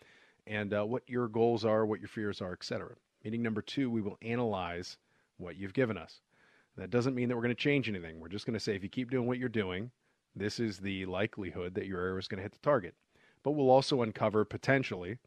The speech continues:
situations or things in your portfolio or your life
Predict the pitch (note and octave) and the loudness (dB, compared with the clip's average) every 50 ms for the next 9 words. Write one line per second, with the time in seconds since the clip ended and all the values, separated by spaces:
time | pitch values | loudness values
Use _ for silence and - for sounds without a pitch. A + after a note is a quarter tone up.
0 | _ _ _ - - - - - - - - - - - - C#3+ - - A#2 A2 | _ _ _ -14 -12 -10 -10 -10 -10 -10 -12 -12 -6 -4 -2 -2 0 0 0 0
1 | G2+ G2 G2+ - A#2+ A2+ G#2+ G2 G2+ F#2 F2+ F2+ - - A#2 A#2 A#2+ B2 A2+ A2+ | 0 0 -2 -2 -4 -4 -4 -2 -4 -4 -4 -6 -6 -4 -4 -4 -4 -4 -4 -4
2 | G#2+ G2+ G2+ G2 - - G2+ F#2 - - A2 G#2 G2+ G#2 A2 A2 G#2 G2+ F#2 F#2 | -2 -2 -2 -2 -2 -4 -6 -6 -6 -4 -4 -2 0 0 0 0 0 0 -2 -2
3 | F#2 G2 G2 F#2 F2+ F2 G2 C3 D3+ - - | -2 -2 -2 -2 -2 -2 -2 -2 -4 -6 -10